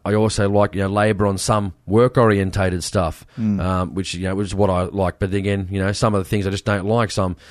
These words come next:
Speaker 1: <laughs> I don't think I could vote for 'em anyway, even if I wasn't, uh, in shooting. Keep going, Muzz. What, uh,
Speaker 2: Yep.
Speaker 1: else Jeff say?
Speaker 2: Okay, now this is a big one. This is a really big one. Okay.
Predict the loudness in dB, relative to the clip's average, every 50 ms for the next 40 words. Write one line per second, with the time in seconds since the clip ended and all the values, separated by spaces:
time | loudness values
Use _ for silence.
0 | -20 -20 -20 -20 -12 -10 -8 -8 -6 -6 -4 0 2 4 4 4 4 2 2 0
1 | -2 -2 -2 -2 0 0 0 0 0 -2 -4 -2 0 0 2 2 0 0 0 0
2 | 0 -2 -2 -2 0 0 2 2 2 2 2 0 -2 -4 -4 -4 -4 -4 -2 -2
3 | -2 -4 -2 0 2 2 2 2 0 -2 -6 -14 -20 -20 -12 -2 2 2 2 4
4 | 4 2 4 4 2 2 2 2 0 0 2 2 4 4 4 4 2 0 0 0
5 | 2 2 0 2 2 2 2 2 2 2 2 0 2 0 0 0 -2 0 0 0
6 | 0 0 0 0 -2 -2 -2 -6 -6 -8 -12 _ _ _ _ _ -6 -6 -4 -2
7 | -2 -2 0 -2 -2 -4 -4 -6 -8 -8 -10 -12 -14 -18 _ _ -20 -18 -16 -14
8 | -12 -14 -14